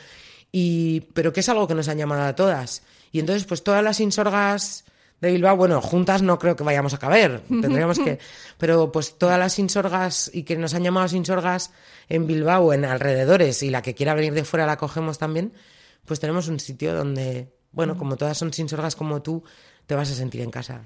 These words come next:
Speaker 2: Sí, además era típica palabra que cuando te decían te quedabas con, con la cara con la que nos hemos quedado con otros muchos adjetivos que, que has mencionado, de decir, "¿Eh? ¿Pero por,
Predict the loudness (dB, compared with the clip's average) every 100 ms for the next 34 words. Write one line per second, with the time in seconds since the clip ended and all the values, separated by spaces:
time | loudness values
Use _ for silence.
0 | -14 -6 -2 -2 -2 0 2 2 0 0
1 | 0 2 4 4 2 0 0 -2 0 0
2 | 2 2 2 2 2 0 0 -2 -2 0
3 | 2 4 4 4 0 0 -4 -2 2 2
4 | 2 2 -2 0 0 -2 -2 -4 -4 -4
5 | -4 -2 -2 -4 -4 -2 0 -2 -2 -2
6 | 0 0 0 -2 -2 -6 _ -4 -4 -6
7 | -8 -6 -6 -8